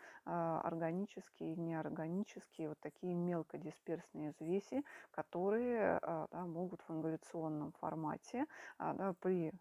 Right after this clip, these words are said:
вдыхании, а, попасть, а, да, в область структуры дыхательных путей и оказать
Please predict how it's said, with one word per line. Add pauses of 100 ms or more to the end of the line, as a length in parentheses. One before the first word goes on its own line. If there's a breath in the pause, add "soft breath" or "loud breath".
(140)
вдыхании, (280 loud breath)
а,
попасть,
а,
да,
в
область
структуры
дыхательных
путей (260 loud breath)
и
оказать